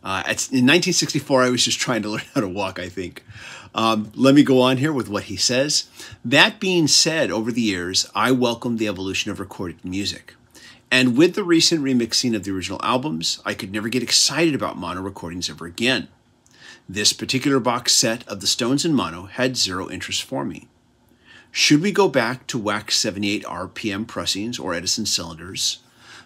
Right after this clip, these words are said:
The recent incarnation of Peter Jackson's Get Back and having his technicians separate the single tracks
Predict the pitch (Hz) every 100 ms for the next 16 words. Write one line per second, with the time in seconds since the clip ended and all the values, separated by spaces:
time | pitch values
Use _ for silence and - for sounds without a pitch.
0 | - 123 117 151 - 202 202 - - 151
1 | 156 147 - 117 104 110 - - 82 -
2 | _ _ _ _ _ _ _ 107 107 101
3 | - - 139 123 117 120 117 123 101 -
4 | 98 - 107 98 - - _ _ _ -
5 | 123 - 147 156 139 - 131 - 113 -
6 | 120 - - 135 139 120 - - 107 101
7 | 117 101 -